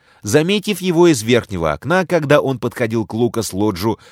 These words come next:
мисс Лукас выбежала из дома, чтобы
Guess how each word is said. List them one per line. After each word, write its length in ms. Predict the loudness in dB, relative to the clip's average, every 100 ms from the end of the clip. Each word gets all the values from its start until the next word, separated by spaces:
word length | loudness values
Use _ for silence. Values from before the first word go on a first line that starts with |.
| _
мисс 320 | -6 -4 -4 -8
Лукас 540 | -2 0 2 2 0
выбежала 520 | 0 2 2 0 -2
из 140 | -4 0
дома, 320 | 2 2 0
чтобы 500 | -2 2 2 2